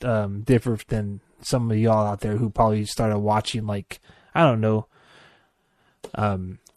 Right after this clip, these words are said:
maybe when they went to the finals. But this is all I'm saying. There is a whole generation of Sharks fans out there, whether they're middle schoolers or high schoolers, who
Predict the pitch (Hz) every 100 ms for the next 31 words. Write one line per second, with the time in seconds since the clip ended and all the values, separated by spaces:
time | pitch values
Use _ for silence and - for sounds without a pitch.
0 | - - 113 123 123 120 117 110 113 113
1 | 110 110 - 104 - - - - _ _
2 | _ - 117 156 143 127 113 117 - 104
3 | - - - - - _ _ _ _ _
4 | _ - 117 156 170 156 151 135 127 -
5 | - 165 160 151 - 113 113 143 151 135
6 | 135 139 - 131 113 - 135 143 - 151
7 | 131 117 110 - 101 101 117 120 113 107
8 | 110 160 165 - 160 160 160 160 - 123
9 | 120 - 143 156 - 143 127 113 - -
10 | 123